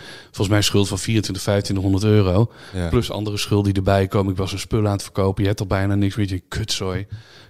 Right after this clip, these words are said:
Speaker 1: Toen ben ik, eh, eigenlijk gewoon dakloos geraakt.
Speaker 2: Ja.
Speaker 1: Toen ben ik gaan zoeken naar waar moet ik nou heen. Toen ben ik even bij David R V gaan wonen, ook een tijdje zelfs.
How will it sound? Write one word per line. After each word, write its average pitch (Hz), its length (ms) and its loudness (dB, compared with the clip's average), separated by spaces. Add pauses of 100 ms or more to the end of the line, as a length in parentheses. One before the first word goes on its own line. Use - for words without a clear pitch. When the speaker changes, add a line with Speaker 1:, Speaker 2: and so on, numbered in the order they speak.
Speaker 1:
Toen 139 160 8
ben 127 160 10
ik, 123 220 6
eh, 107 460 2
eigenlijk 107 340 0
gewoon 107 140 -4
dakloos 123 420 2
geraakt. 139 460 2 (200)
Speaker 2:
Ja. 87 420 -6
Speaker 1:
Toen 120 120 4
ben 123 80 4
ik 113 100 0
gaan 107 140 2
zoeken 123 280 6
naar 101 160 6
waar 117 200 6
moet 110 120 8
ik 104 100 4
nou 98 160 2
heen. 127 280 6
Toen 113 140 0
ben 110 100 4
ik 107 100 0
even 107 320 2
bij 104 180 2
David 110 280 0
R 98 180 -4
V 117 260 0
gaan 139 180 2
wonen, 135 240 6
ook 131 100 4
een - 60 -18
tijdje 131 320 2
zelfs. 139 360 2